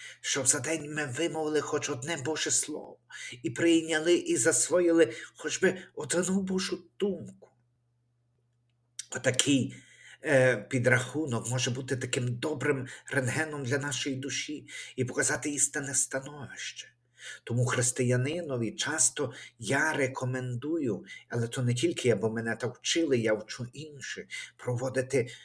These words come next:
щовечора іспит совісті. Отакий підрахунок.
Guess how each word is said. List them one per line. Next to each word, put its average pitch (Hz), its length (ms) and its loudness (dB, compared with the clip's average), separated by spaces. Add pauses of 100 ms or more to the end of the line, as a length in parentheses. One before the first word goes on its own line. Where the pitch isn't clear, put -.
(160)
щовечора 123 1000 -2
іспит 120 400 0
совісті. - 1000 -4 (440)
Отакий 123 380 -2
підрахунок. 123 840 -6